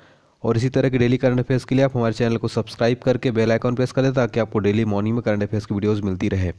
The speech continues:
ठीक है। इसके अलावा दोस्तों, मैं अनअकैडमी पर ही पढ़ाता हूँ, तो आप अनअकैडमी का लर्निंग ऐप प्ले स्टोर से डाउनलोड कर लीजिए, उसमें ऑनलाइन एसडी पॉइंट सर्च करके फॉलो कर सकते हैं।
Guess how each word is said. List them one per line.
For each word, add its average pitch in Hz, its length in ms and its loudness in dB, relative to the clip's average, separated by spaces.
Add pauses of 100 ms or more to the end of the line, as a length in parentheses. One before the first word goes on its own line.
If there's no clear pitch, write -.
(240)
ठीक 127 180 -2
है। 175 120 2 (540)
इसके 123 240 -2
अलावा 135 240 2
दोस्तों, 135 340 0
मैं 143 140 2
अनअकैडमी 117 460 0
पर 120 140 -2
ही 120 80 0
पढ़ाता 120 320 -2
हूँ, 131 120 -2
तो 135 80 0
आप 127 140 0
अनअकैडमी 110 560 -2
का 113 60 0
लर्निंग 107 360 0
ऐप 107 140 -2
प्ले 107 140 -2
स्टोर 107 180 -2
से - 120 -6
डाउनलोड 104 340 -2
कर 113 120 -2
लीजिए, 113 220 0
उसमें 123 240 -2
ऑनलाइन 104 400 -2
एसडी 104 260 -2
पॉइंट 101 240 -4
सर्च 107 180 -4
करके 110 280 -2
फॉलो 104 260 -4
कर 110 140 -4
सकते 120 280 -4
हैं। 143 220 -2